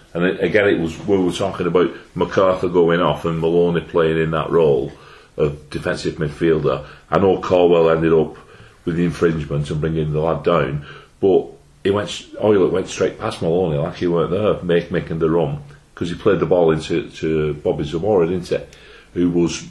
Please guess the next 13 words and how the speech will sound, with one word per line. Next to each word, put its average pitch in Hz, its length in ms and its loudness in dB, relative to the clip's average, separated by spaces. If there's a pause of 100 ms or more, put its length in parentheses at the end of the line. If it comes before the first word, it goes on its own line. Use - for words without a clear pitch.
(100)
backing 90 300 -2
into 82 220 -6
Keenan, 80 500 -4 (280)
and 78 240 -6
he 85 120 -2
just 85 240 -6
laid 82 160 4
it 76 120 0
off, 82 400 -6 (540)
and, 85 500 -2 (400)
uh, 85 260 -2
both 98 520 0
Maloney 87 600 2